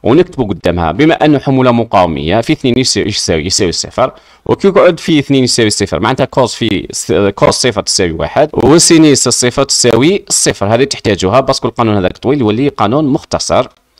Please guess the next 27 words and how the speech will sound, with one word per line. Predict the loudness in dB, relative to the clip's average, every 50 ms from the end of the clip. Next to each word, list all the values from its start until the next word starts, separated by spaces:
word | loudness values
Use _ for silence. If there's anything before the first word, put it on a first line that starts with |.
| _ _ _ _ _ _ _ -4
سؤال | 0 2 4 4 4 2
خمسة، | 2 2 2 2 2 2 0 0 0 -2
احسب | -2 -2 -4 -2
قيمة | -2 0 2 2 2
مقاومة | 2 0 -2 0 2 2 4 4 2 0 -2 -2 0
مرجعة | 0 2 2 0 2 2 2 2 2
للثانوي | 2 0 -2 -2 0 0 0 0 0 -2 -2
ار | -2 0 0
اس | -2 -2 -2
من | -4 -2 0
أجل | 0 0 0 -2 -4 -6 -10 -16 -14 _ -2
اي | -2 -2
اثنين | 0 0 0 0
يساوي | 0 0 -2 -2 -2
اي | -4
اثنين | -6 -6 -8 -8
سي | -8 -8 -10 -8
سي. | -4 -2 0 0 0 0
سؤال | -2 0 2 4 4 4
ستة، | 2 0 -2 0 0 2
احسب | 2 0 0 -2 -2 -2
قيمة | -2 -2 -2 -2
تيار | -2 -4 -4 -2 0 2 0 0
ثانوي | 0 -4 -2 -2 -2 -2 -2 -2
اي | -2
اثنين | -2 0 0 0 0 0
فتحة | -2 0 0 0 0 0 -4 -4 -4 -4 -4